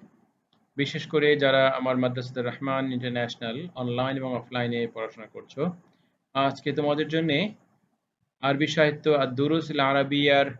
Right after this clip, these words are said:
ষষ্ঠ পাঠ, আদ-দারসুস সাদিস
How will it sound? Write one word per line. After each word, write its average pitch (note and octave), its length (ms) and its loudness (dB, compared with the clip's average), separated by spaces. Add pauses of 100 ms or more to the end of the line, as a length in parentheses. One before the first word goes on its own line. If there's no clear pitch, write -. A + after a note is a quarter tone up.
ষষ্ঠ - 720 -2 (340)
পাঠ, - 460 -4 (880)
আদ-দারসুস D3 840 4
সাদিস C#3+ 920 0